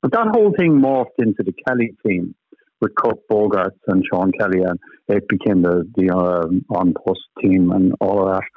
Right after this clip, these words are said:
And that went on for a number of years. And a good team it was too, and it gave some folks a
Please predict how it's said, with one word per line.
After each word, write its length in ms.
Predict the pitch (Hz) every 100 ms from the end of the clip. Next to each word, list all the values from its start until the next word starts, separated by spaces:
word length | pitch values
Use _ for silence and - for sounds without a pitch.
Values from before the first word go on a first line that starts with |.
| - - -
And 100 | -
that 80 | 101
went 120 | 101
on 160 | 95 90
for 80 |
a 40 | 95
number 220 | 98 95
of 40 | 95
years. 200 | 95 95
And 120 | 117
a 20 |
good 160 | 123 113
team 140 | 120 98
it 80 | 85
was 300 | 95 95 90 -
too, 200 | 135 127
and 120 | 95 87
it 120 | -
gave 200 | 101 92 -
some 160 | 98 87 -
folks 180 | 98 - -
a 160 | 87